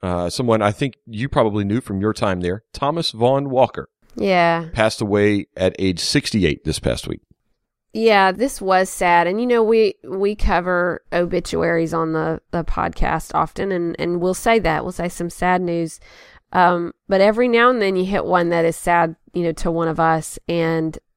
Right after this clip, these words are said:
Speaker 2: I saw this hit on Twitter, I believe on, uh, Sunday.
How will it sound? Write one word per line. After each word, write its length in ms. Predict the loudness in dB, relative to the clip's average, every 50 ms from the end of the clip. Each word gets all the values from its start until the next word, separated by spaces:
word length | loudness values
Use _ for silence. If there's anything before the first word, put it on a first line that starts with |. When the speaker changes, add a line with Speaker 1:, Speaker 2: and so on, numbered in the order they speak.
| _ _ -14 -12 -12 -12 -12
Speaker 2:
I 220 | -6 -2 0 0 0
saw 260 | 0 0 2 2 2
this 280 | 2 0 -2 -4 -4
hit 300 | -2 0 0 0 -2 -4 _ _ _ _ -12 -6
on 260 | -2 0 0 0 0 -2
Twitter, 580 | -4 -2 -2 0 0 0 0 0 -2 -2 -6 -8 -16 -20 -20 -20 -20 -20 _ -6
I 60 | -4 -2
believe 500 | 2 2 2 4 4 4 4 2 2 0
on, 380 | 0 0 0 -2 -2 -4 -6
uh, 360 | -4 -4 -2 -2 -2 -4 -6
Sunday. 840 | -8 -8 -4 -2 -2 0 0 0 0 0 0 0 0 -2 -4 -6 -10